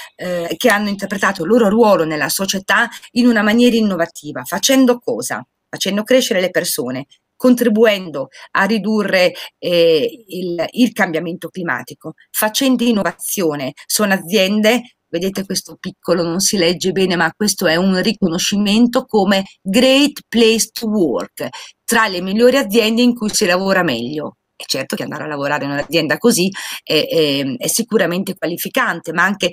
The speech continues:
costruire un'azienda di quel tipo. Cioè voi giovani, eh, chi si iscrive ad una scuola di economia, ecco, a un corso di laurea in economia e management, mm, eh, si deve mettere nell'ottica di, eh,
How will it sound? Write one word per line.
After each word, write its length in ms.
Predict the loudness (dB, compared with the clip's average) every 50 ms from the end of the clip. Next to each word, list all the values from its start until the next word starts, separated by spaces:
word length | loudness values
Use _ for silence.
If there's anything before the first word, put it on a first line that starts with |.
| -6 -10 -4
costruire 720 | 0 2 2 2 2 0 -2 0 4 4 6 6 4 2
un'azienda 580 | 2 0 0 0 0 2 2 2 2 0 -4
di 100 | -4 -6
quel 220 | -6 -6 -8 -8 -8
tipo. 400 | -10 -10 -8 -6 -4 -4 -4 -4 -6 -12 -16 -12 -4
Cioè 180 | 0 0 0
voi 300 | 2 4 4 4 4 4
giovani, 580 | 2 2 2 2 2 0 -2 -2 -4 -4 -6 -8 -10 -12 -18 -18 -18 _ _ _ _ _ _ _ _ _ _ _ _ _ _
eh, 140 | -18 -18 -18 _ _ -4
chi 160 | 0 0 2
si 160 | 2 2 0
iscrive 380 | 0 0 0 0 2 2 2 2
ad 60 | 0
una 160 | 0 -2 -2
scuola 320 | -4 -2 0 0 2 2
di 100 | 0 -2
economia, 640 | -4 -6 -6 -6 -6 -4 -2 0 2 2 2 2 0
ecco, 200 | -2 -4 -8 -10
a 200 | -8 -6 -6 -6
un 100 | -6 -4
corso 280 | -2 0 0 0 0 0
di 80 | 0
laurea 260 | 2 2 2 0 -2 -4
in 60 | -8
economia 360 | -8 -10 -10 -6 -4 -4 -2
e 40 | -2
management, 680 | -2 -2 -2 -2 -4 -4 -6 -6 -4 -6 -4 -2 -2 -2 -2 -4 -12 -12 -12 -12 -12 -12 -14 -14 -16 _ _ -4
mm, 420 | -2 -2 0 -2 -2 -4 -4 -6 -6
eh, 600 | -8 -8 -12 _ -20 -16 -12 -10 -10 -8 -6 -6 -6 -6 -6 -8 _ _ _
si 220 | -4 0 0 2
deve 220 | 2 4 4 4 4
mettere 340 | 2 2 0 -2 -2 0
nell'ottica 760 | 0 0 2 4 4 2 2 0 _ -2 -2 -2 0 0 -2 -2
di, 300 | -2 -4 -4 -4 -4 -6 -10 -18 -18 _
eh, 720 | -4 -2 -2 0 -2 -2 -2 -4 -4 -4 -4 -4 -6 -8